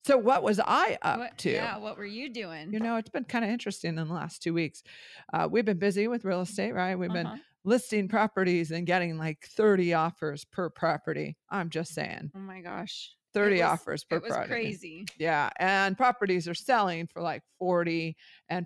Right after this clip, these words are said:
Speaker 1: fifty thousand overpriced. It
Speaker 2: Yep.
Speaker 1: just, it's just that market. And I know on the last podcast, we talked about, is the market gonna crash? Um, and I just think that that's so interesting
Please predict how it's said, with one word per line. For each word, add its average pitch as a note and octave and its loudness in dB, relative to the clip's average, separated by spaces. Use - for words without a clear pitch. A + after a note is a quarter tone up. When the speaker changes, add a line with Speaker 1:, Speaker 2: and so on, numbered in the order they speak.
Speaker 1:
fifty G3+ 0
thousand D3 -4
overpriced. - -4
It - -20
Speaker 2:
Yep. F#3+ -10
Speaker 1:
just, G3 2
it's G3+ 2
just - -2
that G#2+ 0
market. - -4
And F#3+ 2
I G#3+ 4
know B3 4
on F#3+ 4
the G#3 4
last F#3 0
podcast, A3+ 0
we G#3 -2
talked - 0
about, F3 2
is A#3+ 0
the G#3+ 0
market G#3 -2
gonna G#3 0
crash? - -2
Um, F#3 4
and F#3 0
I G3+ -4
just G3+ -10
think G#3 -6
that F#3 -8
that's - -10
so G3 -6
interesting E3 -4